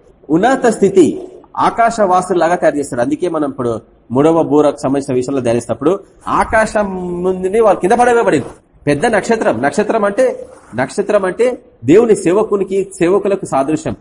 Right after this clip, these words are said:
ఇది పెద్ద నక్షత్రం అంటే ఒక సమూహం. ఇది పెద్ద నక్షత్రపు సమూహం ఆకాశం మీద పడవేయబడింది. అంటే నక్షత్రం అంటే సువార్త ప్రకటించి అనేకులను దేవుని చేత నడిపించే దేవుని బిడలకు సాదృశ్యం. ఈ మూడు గుంపులకు సాదృశ్యం. కానీ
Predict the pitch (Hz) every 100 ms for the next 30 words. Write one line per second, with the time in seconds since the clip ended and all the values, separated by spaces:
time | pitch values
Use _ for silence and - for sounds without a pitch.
0 | _ - 165 175 170 175 196 202 - 220
1 | 214 196 190 233 220 - 147 208 214 220
2 | 143 110 - - _ _ _ _ _ -
3 | 151 160 240 170 - 220 220 220 185 147
4 | 170 190 202 - - - - 156 - 214
5 | 220 220 - 180 196 185 170 156 156 254
6 | - - _ 127 135 208 202 196 160 214
7 | 208 160 185 196 190 165 170 170 147 165
8 | 170 143 143 156 160 151 139 147 147 156
9 | - - _ - 156 202 175 151 196 180
10 | 143 135 131 117 - _ _ _ _ -
11 | 127 127 123 117 117 151 190 156 156 185
12 | 175 165 135 127 - 104 - _ _ _
13 | - 190 226 175 202 190